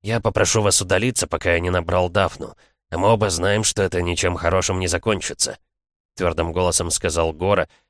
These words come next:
и проследил за тем, как за врачом закрылась дверь. Вздохнул и повернулся ко мне, прокашлялся. «Добрый день», — сказал он. «Я Гора Такеда, старший инспектор службы контроля паранормальных угроз».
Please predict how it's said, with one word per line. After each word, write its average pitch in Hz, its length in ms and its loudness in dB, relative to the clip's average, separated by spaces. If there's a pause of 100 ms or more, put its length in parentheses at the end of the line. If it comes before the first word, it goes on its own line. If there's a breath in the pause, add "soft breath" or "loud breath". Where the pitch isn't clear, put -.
и 82 60 -2
проследил 92 580 0
за 82 160 -2
тем, 101 240 -2
как 82 160 -6
за 85 120 0
врачом 82 400 -2
закрылась 80 500 -2
дверь. 80 340 -4 (480)
Вздохнул 92 540 0
и 117 40 2
повернулся 98 540 0
ко 95 140 -2
мне, 82 260 -4 (380)
прокашлялся. 80 760 -2 (760)
«Добрый 117 360 2
день», — 113 280 0 (280)
сказал 78 440 -2
он. 76 200 -4 (420)
«Я 117 260 0
Гора 113 300 2
Такеда, - 540 -2 (220)
старший 92 460 0
инспектор 92 480 0
службы 87 340 -2
контроля 90 460 0
паранормальных 85 680 0
угроз». 82 420 -2